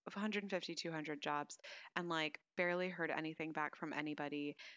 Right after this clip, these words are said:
And, like, I just remember being like, "I don't care anything. I wanna do anything." But,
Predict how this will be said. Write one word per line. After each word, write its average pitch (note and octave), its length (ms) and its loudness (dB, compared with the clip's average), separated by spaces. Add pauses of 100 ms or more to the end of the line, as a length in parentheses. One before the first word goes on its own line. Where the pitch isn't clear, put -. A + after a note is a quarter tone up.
(220)
And, D#3 260 0
like, D3 340 -2
I G3+ 100 4
just A3 180 0
remember G#3+ 240 0
being G3+ 160 -2
like, F3 180 2
"I E3+ 80 4
don't D#3+ 160 2
care D3 300 -2
anything. D3 420 -2
I F3 60 2
wanna F#3 180 2
do F#3+ 180 2
anything." F#3 540 2 (460)
But, D#3 240 6